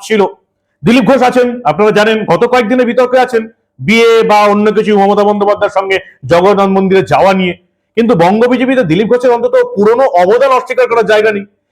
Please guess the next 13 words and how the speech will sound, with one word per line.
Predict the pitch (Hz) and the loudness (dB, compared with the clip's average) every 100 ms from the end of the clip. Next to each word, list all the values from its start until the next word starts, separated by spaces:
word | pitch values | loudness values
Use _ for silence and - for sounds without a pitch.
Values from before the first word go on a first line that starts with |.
| _ - | _ -4
কিন্তু | 269 277 294 | -2 2 0
যে | 165 208 247 | 2 2 2
নেতার | 269 285 285 | 0 0 0
কথাই | 262 269 247 | 0 0 0
বলুন, | 175 117 98 _ _ | 0 -2 -8 _ _
সুকান্ত | 180 202 214 214 214 | -2 0 0 -2 0
মজুমদার | 214 208 214 214 208 208 | 0 0 0 0 0 0
বলুন, | 202 208 190 | 0 0 0
দিলীপ | 156 208 165 | -2 -2 -4
ঘোষ | 190 196 | -6 -4
বলুন, | 196 196 180 _ _ _ - | -2 -2 -4 _ _ _ -2
মমতা | 165 233 285 302 | 2 2 2 2
বন্দ্যোপাধ্যায়কে | 294 277 294 294 277 277 262 196 175 | 2 2 2 0 0 0 0 0 0